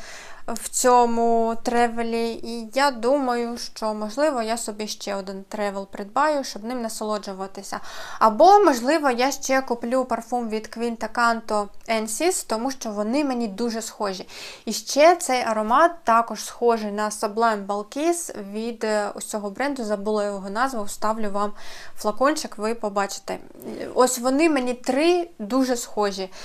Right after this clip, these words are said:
Вони всі в одному напрямку, вони всі про зелень, ось таку саму, яка дуже нагадує один одного, але по-різному розставлені акценти і по-різному вони грають на шкірі і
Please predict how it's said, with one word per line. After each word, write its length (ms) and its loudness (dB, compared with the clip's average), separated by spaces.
Вони 220 2
всі 320 0
в 60 -2
одному 360 0
напрямку, 600 2
вони 280 -2
всі 380 -6
про 220 -2
зелень, 480 2
ось 80 -8
таку 260 -6
саму, 500 2
яка 400 0
дуже 300 4
нагадує 480 4
один 360 -2
одного, 460 4
але 320 6
по-різному 600 0
розставлені 640 0
акценти 640 2
і 200 -4
по-різному 720 0
вони 720 -2
грають 520 0
на 100 -12
шкірі 420 -2
і 400 -6